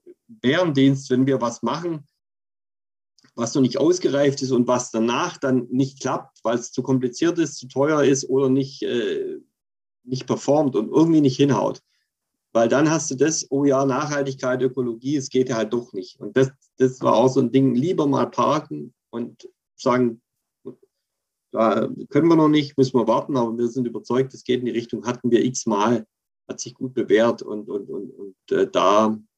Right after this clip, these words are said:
kein Dogmatismus. Und dann, äh, vielleicht noch am Schluss so das ganze Thema Transparenz, dann auch zu sagen,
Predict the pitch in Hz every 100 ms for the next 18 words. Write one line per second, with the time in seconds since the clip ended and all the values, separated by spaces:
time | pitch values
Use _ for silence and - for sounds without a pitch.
0 | _ _ _ - 113 120 117 107 101 123
1 | - 87 - _ _ _ _ _ _ _
2 | _ _ _ _ _ _ _ _ _ _
3 | _ _ _ - 135 160 156 156 147 139
4 | 135 135 135 135 135 123 - 131 110 -
5 | 151 156 - - - 127 120 120 131 131
6 | 131 127 113 - 120 123 107 107 135 214
7 | - - _ _ _ _ _ _ - 123
8 | 90 131 - 120 117 127 151 151 139 -